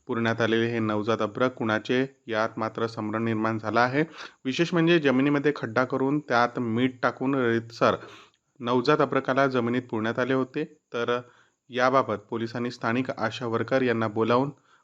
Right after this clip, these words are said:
परिसरातील गरोदर महिला व प्र-, व प्रसूती झालेल्या महिलांबाबत माहिती गोळा केली आहे.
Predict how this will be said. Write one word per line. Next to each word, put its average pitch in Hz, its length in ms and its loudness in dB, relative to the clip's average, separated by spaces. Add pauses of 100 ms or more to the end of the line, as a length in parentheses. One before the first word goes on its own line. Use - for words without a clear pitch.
(120)
परिसरातील 156 540 2
गरोदर 127 480 2 (180)
महिला 117 440 2
व 107 100 -2
प्र-, 113 200 -6
व 135 80 -2
प्रसूती 143 400 0
झालेल्या 151 380 6
महिलांबाबत 139 800 2
माहिती 120 400 -2
गोळा 139 200 4
केली 135 260 2
आहे. 135 200 4